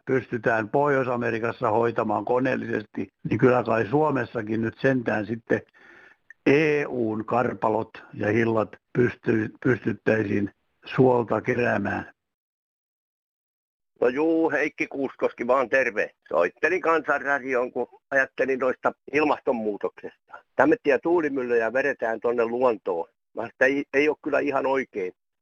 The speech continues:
Speaker 2: Vesivoima, se on pyörii. Joskus vähän hiljemmin, joskus vähän paremmin ja pienempiä. Ei tarvitse jokeen kahlita kokonaansa. Riittää kyllä, kun saa vaikka koko kylälle sähköä. Pienempiä turbiineita, ne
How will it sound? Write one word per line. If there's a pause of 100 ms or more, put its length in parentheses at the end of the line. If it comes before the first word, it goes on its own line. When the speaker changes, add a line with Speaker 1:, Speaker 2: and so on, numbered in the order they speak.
Speaker 2:
Vesivoima, (240)
se
on
pyörii. (180)
Joskus
vähän
hiljemmin,
joskus
vähän
paremmin (100)
ja
pienempiä. (240)
Ei
tarvitse
jokeen
kahlita
kokonaansa.
Riittää
kyllä,
kun (140)
saa
vaikka
koko
kylälle (100)
sähköä. (380)
Pienempiä
turbiineita,
ne